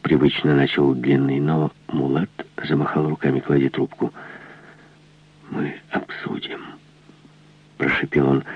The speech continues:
суфлёрским шёпотом. «Короче, мы всё обмозгуем,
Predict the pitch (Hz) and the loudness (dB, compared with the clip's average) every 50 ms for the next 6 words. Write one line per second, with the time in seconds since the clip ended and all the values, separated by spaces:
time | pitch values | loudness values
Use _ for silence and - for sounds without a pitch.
0 | - - - - - - - - 69 64 - - - 69 69 - - - 67 - | -16 -14 -8 -6 -4 -2 0 0 0 0 -2 -4 -4 -2 -2 0 0 0 0 -2
1 | - - 69 60 - - - - - - - - - - - - - - - - | -2 -2 -2 -4 -4 -10 -16 -18 -18 -18 -20 -20 -20 -20 -20 -20 -20 -20 -20 -20
2 | - - - - - _ _ - - - 117 147 160 143 - - 143 139 135 127 | -20 -20 -20 -20 -20 _ _ -2 2 6 8 8 8 8 6 6 8 8 8 8
3 | 113 - - 139 135 127 - - 127 123 110 95 - 117 123 123 117 110 117 165 | 6 6 6 8 8 8 6 6 6 6 8 8 8 8 10 10 8 6 8 8
4 | 95 98 95 135 107 101 95 95 90 85 80 78 | 8 10 10 10 10 10 8 8 8 6 4 2